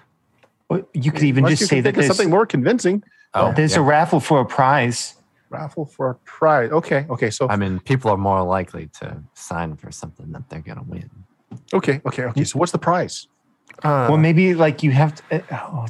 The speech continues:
Speaker 1: that's a good question. I was gonna say, like, part of what they have, they should have to write the name and then some fun little thing, but we make the fun little thing something that would help.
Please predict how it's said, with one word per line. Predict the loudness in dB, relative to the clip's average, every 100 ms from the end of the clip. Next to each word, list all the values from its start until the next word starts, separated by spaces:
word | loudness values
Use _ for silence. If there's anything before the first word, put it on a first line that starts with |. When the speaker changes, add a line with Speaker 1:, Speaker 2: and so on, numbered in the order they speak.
| -12
Speaker 1:
that's | -16
a | -14
good | -12
question. | -10 -10 -10 -6
I |
was | -4
gonna | -2 0
say, | 2
like, | 2 0 -2 -2
part | 0 2
of |
what | 0 2
they |
have, | 0 0
they | 0
should | 0 0
have | 0
to | 0
write | 0 0
the | 0
name | 2 2 2 0 -4 -20 -4
and | -2
then | 0 -2
some | -4 -2 0 0 0 -2 -4 _
fun | -10 -2 0 0 0
little | 0 0
thing, | -2 -2 0 0
but | 0 0
we | 0
make | 2 0 -2
the | -4
fun | -4 -2 0
little | -2
thing | -2 -2 -2
something | -4 -4 -2
that | 0 0
would | -2
help. | 0 0 -2